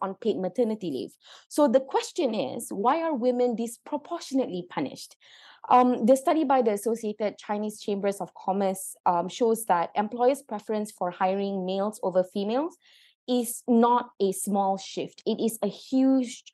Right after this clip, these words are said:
m-, massive shift, which means that these are not necessarily data-driven decision-making at the management level, but it is one that is ba-, uh, made based on misconceptions or prejudices against hiring women in the workplace.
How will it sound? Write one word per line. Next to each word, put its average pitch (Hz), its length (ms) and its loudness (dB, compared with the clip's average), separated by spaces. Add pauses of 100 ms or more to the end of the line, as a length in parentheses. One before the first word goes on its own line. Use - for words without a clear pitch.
m-, 196 160 -2 (200)
massive 202 520 2
shift, - 400 -6 (340)
which 262 220 2
means 285 260 4
that 196 240 4
these 262 320 -2
are 214 140 2
not 214 340 0
necessarily 202 800 -2
data-driven 196 720 -2
decision-making 220 880 -2
at 185 100 2
the 190 60 4
management 196 480 -2
level, 170 340 0 (340)
but 196 220 6
it 214 80 2
is 233 160 0
one 240 220 0
that 233 100 -2
is 214 140 -6
ba-, 190 440 0
uh, 180 180 0
made 190 300 -6
based 185 300 -8
on 180 160 0
misconceptions 240 920 0
or 170 120 0
prejudices 208 720 -2
against 180 340 -2
hiring 180 320 -2
women 180 240 0
in 170 100 -2
the 160 100 0
workplace. - 460 -6